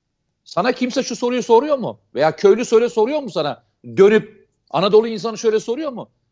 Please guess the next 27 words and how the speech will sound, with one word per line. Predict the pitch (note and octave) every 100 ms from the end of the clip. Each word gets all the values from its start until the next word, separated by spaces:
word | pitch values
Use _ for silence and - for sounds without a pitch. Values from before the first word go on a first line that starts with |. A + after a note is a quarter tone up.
| _
"Arkadaş | - - D#4+ E4
siz | D4 C#4+
çok | - C4
zenginleştiniz. | A3 A3+ B3 C4+ C4 - C4 D4 _ _ _ _ _ _ _ _ _ _ _ _ _ _ _ _ _
Siz | - C#4 D#4
niye | G#3+ C4
ona | D#4+ D4 A#3+
oy | G#3+
veriyorsunuz?" | G3+ G3 G3 - F#3+ D#3
diye | G3 B3
sorma | - G3 G#3+ A#3 F#3+ _ _ _
cüretini | A2+ E3+ A3 A3 A3+
gösteriyor | G#3+ F#3+ A#3+ E4+ C#4+
mu | D3
kendisinde? | A#2+ F2+ D#2+ - C#2+ C2+ _ _ _ _ _ _ -
Yo. | D#3+ F3+ A#2 C#3+ - _ _ _ _ _ -
O | F3
yine | E3 A#3
hala | F#3 E3+ E3 D3+
üretmeye | D3 D3 C#3+ B2+
devam | B2 A#2+ A2
ediyor. | F#2+ A#2 - _ _
O | - E3+
hala | G#3 A3 G#3 A3
çabalamaya | - E3+ E3 D#3+ F#3 D#3
devam | C#3+ C3 A2
ediyor. | F2+ D#2+